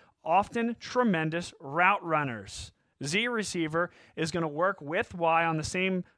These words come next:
part of the field. This is where you're gonna see a rub or pick route, something that we actually did not see, uh, for Daniel George, but was called nonetheless.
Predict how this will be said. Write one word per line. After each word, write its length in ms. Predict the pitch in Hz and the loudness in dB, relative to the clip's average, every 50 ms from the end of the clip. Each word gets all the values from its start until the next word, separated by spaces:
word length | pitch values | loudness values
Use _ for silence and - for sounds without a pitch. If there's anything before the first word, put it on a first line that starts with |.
| _ - | _ -2
part 200 | - 170 165 165 | 0 0 2 2
of 40 | 156 | -2
the 80 | 156 | -4
field. 400 | 147 - 151 147 156 180 180 131 | -6 -4 -2 0 0 0 -2 -2
This 200 | 156 165 165 - | -6 -8 -6 -6
is 120 | 190 175 165 | -8 -8 -6
where 160 | 165 170 165 | -4 -2 -2
you're 100 | 165 156 | -2 -2
gonna 220 | 160 165 160 156 | -4 -4 -4 -4
see 280 | 151 - - 160 160 165 - | -4 -4 -2 0 0 0 -2
a 140 | 160 156 156 | -2 -4 -4
rub 400 | 143 147 156 160 170 180 185 175 | -2 2 4 4 6 4 4 2
or 160 | 165 156 147 | -2 -2 -2
pick 340 | - - 202 202 190 - - | -4 -4 -4 -4 -4 -4 -6
route, 260 | 156 139 139 151 160 | -4 -2 -2 -2 -2
something 300 | - - 165 156 147 147 | -2 -4 -4 -4 -4 -6
that 140 | 143 139 135 | -8 -8 -8
we 180 | 143 143 135 - - - _ _ _ | -8 -8 -8 -10 -16 -20 _ _ _
actually 260 | - 135 143 - 139 131 | -10 -10 -8 -8 -8 -8
did 180 | 131 123 135 | -8 -4 0
not 280 | 151 170 180 185 175 - | 2 4 4 2 2 -2
see, 420 | - - 151 147 151 165 185 185 - _ - | -4 -4 -2 0 0 0 0 -2 -4 _ -8
uh, 100 | 147 143 147 - | -6 -6 -6 -6
for 200 | - - 143 143 | -4 -4 -4 -2
Daniel 380 | 143 165 160 165 165 165 160 156 | 0 0 0 2 2 0 0 -2
George, 380 | 143 - 175 170 175 196 185 | -2 -4 0 0 0 0 0
but 140 | 190 208 175 | -2 -6 -6
was 140 | 170 160 - | -6 -6 -4
called 340 | - - 196 185 180 170 165 | 0 2 2 2 2 2 0
nonetheless. 640 | 170 165 170 165 156 151 151 151 160 196 214 - | 0 2 2 2 4 4 4 4 4 2 0 -4